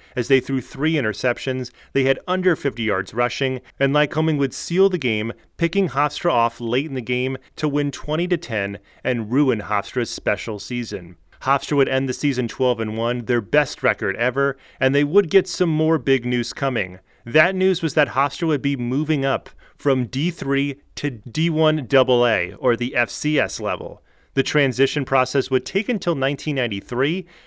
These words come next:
and put them in the American East Conference starting in nineteen ninety-four in all sports, and football would stay independent. The nineteen ninety-one season would also have tons of scoring again,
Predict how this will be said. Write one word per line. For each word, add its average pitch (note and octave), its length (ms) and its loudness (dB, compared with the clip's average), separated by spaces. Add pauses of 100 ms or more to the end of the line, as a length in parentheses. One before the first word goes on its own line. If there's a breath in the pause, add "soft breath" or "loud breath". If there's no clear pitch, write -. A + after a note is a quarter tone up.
and C#3 160 -2
put F#3+ 180 0
them G3 160 2
in E3+ 220 0
the E3 120 2
American D#3+ 760 0
East G3+ 360 -6
Conference G#2+ 600 -4 (200 loud breath)
starting D#3 380 2
in C#3+ 120 0
nineteen C#3 400 0
ninety-four B2 540 0
in B2 100 0
all G2+ 220 0
sports, C#3 580 -4 (220 soft breath)
and B2 180 2
football A2 540 2
would A2+ 140 -4
stay A2+ 380 0
independent. A2+ 1120 -6 (800 soft breath)
The C#3 100 4
nineteen C#3+ 380 2
ninety-one C3 440 2
season A#2 380 -4
would A2 80 2
also A#2+ 300 0
have A2 200 -2
tons C3 380 -4
of A#2 120 -4
scoring A#2+ 480 -4
again, G#2+ 500 -2